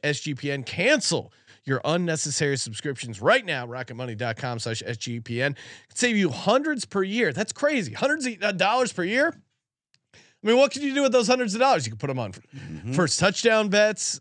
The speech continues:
Speaker 1: Um, you could put 'em on sweet same game parlays. Maybe you could put it in the crypto market. Just don't use F T X. Whatever it is, rocketmoney dot com slash S G P N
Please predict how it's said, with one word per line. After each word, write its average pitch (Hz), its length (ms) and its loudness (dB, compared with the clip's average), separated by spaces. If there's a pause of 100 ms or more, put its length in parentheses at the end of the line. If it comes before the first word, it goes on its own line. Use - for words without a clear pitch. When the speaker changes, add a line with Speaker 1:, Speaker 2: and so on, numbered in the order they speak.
Speaker 1:
Um, 123 520 2
you 127 100 -6
could 120 140 -8
put 165 120 0
'em 147 120 0
on 120 100 -2
sweet 143 320 -2
same 135 260 -4
game 120 200 -2
parlays. 208 480 2 (440)
Maybe 160 200 0
you 165 40 0
could 156 140 -4
put 170 160 2
it 160 180 2
in 139 60 -8
the 117 380 -4
crypto 220 340 2
market. 214 380 2
Just 147 200 -6
don't 156 220 0
use 135 160 -4
F 127 140 -4
T 131 160 -2
X. 175 240 2 (260)
Whatever 233 380 6
it 226 80 4
is, 175 400 0
rocketmoney 151 680 0
dot 147 300 0
com 143 340 -2 (220)
slash 123 560 -4 (100)
S 143 280 0
G 139 240 -8
P 131 240 -2
N 131 260 0